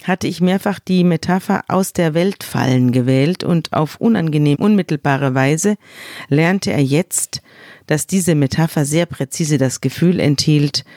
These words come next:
das von nun an für die gesamte Zeit von ihm Besitz ergriff.“ Und dann zitiert er aus einem Kinderbuch, das er seinem Sohn vorgelesen hat, einen Reim. Das Buch heißt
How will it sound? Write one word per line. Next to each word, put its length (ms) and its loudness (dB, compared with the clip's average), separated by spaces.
das 200 -2
von 260 2
nun 260 4
an 380 0
für 140 -2
die 80 -2
gesamte 580 0
Zeit 380 0
von 180 -4
ihm 220 2
Besitz 400 -2
ergriff.“ 580 -6
Und 100 0
dann 200 2
zitiert 460 -2
er 240 0
aus 100 -2
einem 260 2
Kinderbuch, 760 0
das 360 -4
er 120 -4
seinem 320 2
Sohn 300 2
vorgelesen 800 0
hat, 340 -6
einen 480 2
Reim. 500 0
Das 160 -8
Buch 320 -2
heißt 380 -2